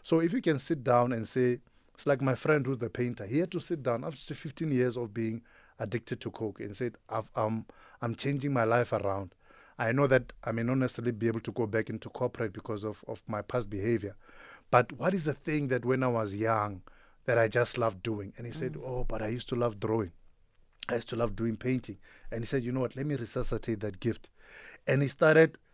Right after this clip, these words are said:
Speaker 1: painting, and today, I mean, some of his work is going overseas now.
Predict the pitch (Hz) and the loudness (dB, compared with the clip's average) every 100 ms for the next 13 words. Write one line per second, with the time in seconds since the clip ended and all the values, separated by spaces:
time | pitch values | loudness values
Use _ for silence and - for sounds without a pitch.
0 | _ _ - 151 147 139 131 - 127 117 | _ _ -4 -2 0 -2 -2 -2 -6 -6
1 | 117 120 143 147 147 147 _ - - 131 | -4 2 4 4 2 0 _ -18 -8 -6
2 | 135 160 160 139 135 110 131 135 113 98 | -2 0 0 0 0 2 2 2 -2 -2
3 | 113 120 120 113 98 131 117 90 87 | 0 2 0 -2 0 -2 -2 -4 -10